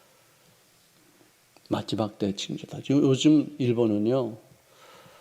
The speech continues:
우리가 그 사람들을 비난하고 욕할 게 아니라 우리들도 조심하자는 뜻으로 말하는데 참 위험해요. 일본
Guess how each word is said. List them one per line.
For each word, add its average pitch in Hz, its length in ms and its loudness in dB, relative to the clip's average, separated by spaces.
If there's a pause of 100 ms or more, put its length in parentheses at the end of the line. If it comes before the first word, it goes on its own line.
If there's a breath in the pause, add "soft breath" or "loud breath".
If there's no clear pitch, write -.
(760 soft breath)
우리가 120 540 4
그 - 60 -14
사람들을 127 420 0
비난하고 107 840 0 (180)
욕할 120 300 -2
게 110 140 -4
아니라 101 320 -4
우리들도 101 360 -6
조심하자는 101 680 -4
뜻으로 - 300 -6
말하는데 90 720 -6 (1300 soft breath)
참 - 320 -12
위험해요. 104 500 -6 (1400)
일본 120 340 -4